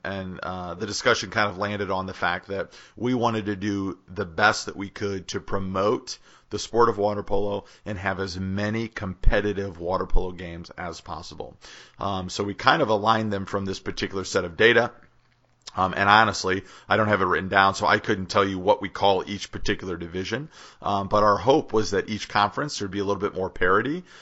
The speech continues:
um, and that there would be a lot of games that would be decided by one goal or two goals or three goals. And, and I'm a firm believer, um, and Ray, I know you are too, 'cause we talk a lot about this when we go out to Junior Olympics, that,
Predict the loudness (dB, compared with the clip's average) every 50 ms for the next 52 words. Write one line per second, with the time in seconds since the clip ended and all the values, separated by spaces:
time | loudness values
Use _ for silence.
0 | -20 _ _ -4 -2 -2 0 0 -2 -2 -2 -4 -4 -2 0 -2 0 0 -2 -2
1 | 0 2 2 2 6 6 6 6 6 2 -2 -2 -2 -2 -4 -4 -6 -6 -4 -4
2 | -4 -6 -6 -8 -8 -6 -4 0 0 0 2 0 -2 -4 -4 -2 -2 -2 -4 -4
3 | -6 -4 -4 -4 -2 -2 -4 -4 -6 -8 -8 -8 -6 -4 -4 -6 -6 -8 -10 -12
4 | -10 -8 -8 -8 -6 -6 -6 -8 -8 -8 -12 -14 -20 -20 -20 -20 -20 _ -8 -8
5 | -6 -6 -2 2 6 8 8 8 6 2 0 0 0 0 0 -2 -2 -2 -2 0
6 | 0 0 0 -2 -2 -8 -16 -20 -14 -4 0 2 2 2 2 -2 0 4 6 6
7 | 8 6 4 4 0 0 0 0 2 2 2 2 0 -2 -6 -4 -4 -4 -4 -4
8 | 0 4 4 4 4 4 2 4 2 2 0 -2 -4 0 2 2 2 2 0 -4
9 | -4 -4 -6 -6 -6 -4 -2 -2 -2 -2 -4 -10 -8 -8 -8 -8 -8 -6 -6 -6
10 | -6 -4 -6 -8 -8 -8 -8 -6 -4 -4 -4 -6 -8